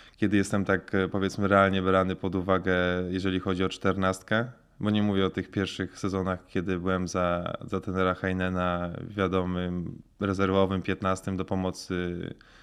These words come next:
e, w treningach, co też uważam, że mi bardzo dużo dało i gdzieś tam,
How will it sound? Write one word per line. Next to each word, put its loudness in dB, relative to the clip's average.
e, -4
w -18
treningach, -2
co -8
też 0
uważam, 2
że -2
mi 2
bardzo 2
dużo 2
dało 4
i 0
gdzieś -8
tam, -2